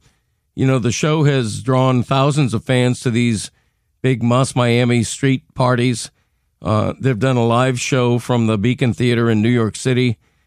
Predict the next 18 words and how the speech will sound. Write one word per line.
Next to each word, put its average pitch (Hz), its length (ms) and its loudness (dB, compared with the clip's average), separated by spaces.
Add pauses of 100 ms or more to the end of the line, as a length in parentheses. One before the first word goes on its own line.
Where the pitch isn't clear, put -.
(180)
and 123 180 0
yet 131 220 0 (500)
I - 80 -4
think 160 240 -2 (600)
Dan 139 360 2
and 120 260 2
most 147 220 0
people 135 220 0
involved 123 400 2
in 127 120 0
the 113 100 0
show 117 220 -2
felt 120 260 -4
like 123 140 -2
this 147 260 -2
was 139 180 -2
the 123 80 -2
biggest 117 380 -2